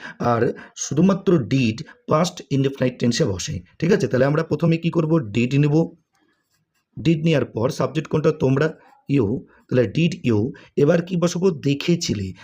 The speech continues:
দেখা ইংরেজি কি? দেখা ইংরেজি হচ্ছে ওয়াচ বা সি হতে পারে, কিন্তু যেহেতু এখানে খেলা বলেছে, খেলা দেখা, সেহেতু আমরা ওয়াচ করব। ওকে, এবার দেখো ওয়াচটা কিন্তু আমাদের প্রেজেন্ট টেন্সে হবে, পাস্ট টেন্স আর হবে না, কারণ এখানে আমরা ডিড পাস্ট টেন্স নিয়ে নিয়েছি,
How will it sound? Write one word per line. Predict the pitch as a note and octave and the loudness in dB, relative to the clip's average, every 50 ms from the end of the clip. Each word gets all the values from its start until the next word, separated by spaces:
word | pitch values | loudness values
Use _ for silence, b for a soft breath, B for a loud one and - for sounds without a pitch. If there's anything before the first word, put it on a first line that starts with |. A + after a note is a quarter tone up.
| B B B | B B B
দেখা | - C3+ C3+ - D#3+ | 0 0 2 2 2
ইংরেজি | F3 F3+ F3+ F3 F3+ D#3 E3+ | 2 4 4 2 0 0 -2
কি? | F3 - - G3+ - B B B B - | -4 -4 -6 -8 -8 B B B B 0
দেখা | B2+ B2+ B2 - F3 | 0 0 2 2 2
ইংরেজি | F3 E3 D3 C3+ C#3+ C#3 - C#3 C#3 | 4 4 2 2 0 -2 -2 -2 -2
হচ্ছে | C#3 C#3 - G3+ | -2 -2 -2 -4
ওয়াচ | G3+ - - C3+ A2+ B2 A#2 G#2+ - - - - - A#2+ | -4 -4 -2 0 2 2 2 2 -2 -6 -16 -12 -6 -4
বা | D3 D#3 | -4 -4
সি | - - - E3+ D#3+ | -4 -2 0 0 0
হতে | C3+ B2 - A2+ | 0 0 -2 -2
পারে, | A2 A2+ G#2+ | -2 -2 -2
কিন্তু | A2+ - D3 D3 E3+ E3 | 0 0 -2 0 0 2
যেহেতু | D#3+ F3 E3 F3 F3 | 2 2 2 2 0
এখানে | F3 F3 F3 E3+ D#3+ - B B B B B | 2 2 0 0 0 -4 B B B B B
খেলা | - - A#2+ B2 D3+ E3 | -4 -2 0 2 2 2
বলেছে, | E3 F3+ F3+ F3 E3+ F3+ | 2 2 0 0 -2 -4
খেলা | E3+ - E3 D#3 E3 | -4 0 0 0 2
দেখা, | E3 F3 E3+ F3 F#3+ A3+ B B B B | 2 0 0 0 0 -2 B B B B
সেহেতু | - - C3 C3+ C3+ D#3 | 0 2 2 2 4 2
আমরা | C#3+ D3 F#3 | 2 2 0
ওয়াচ | G3 D#3+ A#2 B2+ B2 - - | 0 0 0 -2 -2 -2 -4
করব। | - - G#2+ G2+ F#2+ G2 F#2+ - B B B B | -12 -12 -12 -8 -8 -8 -8 -10 B B B B
ওকে, | D3+ D3+ - C3+ A#2+ - b b b b - | -2 0 0 -2 -2 -4 b b b b -2
এবার | D3 D#3+ F#3+ F3 | 2 2 2 4
দেখো | F3+ E3 - C3 B2 D3+ A3 B B B B B - | 2 2 2 2 0 0 0 B B B B B -2
ওয়াচটা | C3 C3+ C#3+ D#3 D#3 - - - F#3 D3 B2+ - - - - | 2 2 2 2 0 -4 -4 0 0 0 0 0 -4 -6 -6
কিন্তু | C#3 C3+ C3+ - - C#3+ | -6 -4 -4 -2 0 0
আমাদের | B2+ B2 B2+ A#2 C#3+ F#3 A3 | 2 2 2 0 0 -2 -2
প্রেজেন্ট | - - - C3 A#2+ C3+ C#3+ C#3+ C#3 | -4 -2 -2 0 2 0 -2 0 0
টেন্সে | C#3 C#3 C3 - D3 | 0 0 0 0 0
হবে, | C#3+ D#3 D3 C#3 G#2 | 0 2 0 0 -2
পাস্ট | G#2 - A#2+ B2 - - - | -2 -2 -2 -2 -2 -2 -2
টেন্স | D#3+ E3 D#3 - D#3+ | -2 -2 0 0 0
আর | C3+ | 2
হবে | A#2+ A2+ G2+ G2 | 2 0 0 -2
না, | G2 G2+ | -4 -4
কারণ | G2+ - B2 C#3 F3 A3+ A#3 B B B B B | -4 -2 2 2 2 2 0 B B B B B
এখানে | - B2+ - E3 D#3 | -2 -2 0 0 0
আমরা | D#3+ D#3+ E3 F3 | 2 2 2 2
ডিড | D#3 B2 A2+ C3 D#3 D3 - | 0 0 -2 -2 -2 -2 -2
পাস্ট | - B2+ A#2+ - - | -2 -2 -2 0 0
টেন্স | D3 E3+ F3 - | 0 0 0 0
নিয়ে | C3+ A#2 C3 C#3+ | 0 2 2 4
নিয়েছি, | C#3 B2 A2 G#2+ A2 - - G2+ | 2 2 0 -2 -4 -6 -8 -8